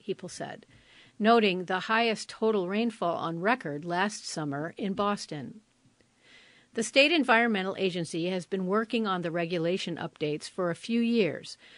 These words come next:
which will make changes to the State Wetlands Protection Act and waterways regulations. The department has been gathering comments on the proposals from local municipalities and organizations that work with local communities,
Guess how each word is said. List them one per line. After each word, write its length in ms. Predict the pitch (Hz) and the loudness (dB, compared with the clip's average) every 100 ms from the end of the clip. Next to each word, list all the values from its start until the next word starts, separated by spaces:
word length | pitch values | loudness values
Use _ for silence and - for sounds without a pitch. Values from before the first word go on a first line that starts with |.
| - - | -12 0
which 220 | 226 233 | 0 4
will 100 | 226 | 4
make 240 | 226 226 | 4 2
changes 600 | - 262 294 285 285 269 | 2 4 4 4 0 -2
to 120 | - 208 | -6 -4
the 120 | 208 | -4
State 440 | - 220 214 208 | 0 4 4 4
Wetlands 460 | 202 220 180 220 - | 2 2 2 0 -2
Protection 500 | 185 - 254 - 170 | -6 -4 -6 -4 -6
Act 440 | 151 151 208 - _ - | -6 -8 -10 -18 _ -10
and 220 | 175 175 | -6 0
waterways 840 | 196 208 175 156 143 143 156 - - - | 2 4 2 -2 -2 -4 -8 -12 -16 -4
regulations. 880 | 175 170 180 202 202 - - - - _ - - - _ - | -4 -2 0 0 0 -8 -10 -16 -20 _ -20 -20 -20 _ -10
The 100 | 175 | -6
department 640 | 202 247 262 185 185 - - | 0 4 4 2 -6 -8 -8
has 220 | 190 190 | -6 -4
been 140 | 208 185 | -2 2
gathering 520 | 196 208 240 262 254 | 4 4 4 -2 -4
comments 540 | - 202 190 214 214 | 0 0 0 -2 -4
on 100 | 190 | -4
the 80 | 190 | -6
proposals 760 | - 208 196 175 160 156 180 | -6 -4 0 0 -2 -6 -6
from 280 | - 185 170 | -4 -4 0
local 300 | 160 175 208 | 0 0 0
municipalities 1000 | 202 180 180 - 156 233 247 180 147 170 | 0 -2 -4 -6 -2 0 2 0 -2 -2
and 120 | 170 165 | -4 -2
organizations 1000 | 185 175 165 165 233 254 170 160 202 - - - - | -2 -2 -4 0 0 0 -4 -6 -6 -10 -20 -10 2
that 200 | 220 208 | 4 6
work 360 | 214 202 208 | 4 4 2
with 240 | 208 214 214 | 0 0 2
local 300 | 170 160 180 | -2 -2 -4
communities, 760 | 220 240 254 151 139 139 - | -2 0 0 -2 -4 -8 -12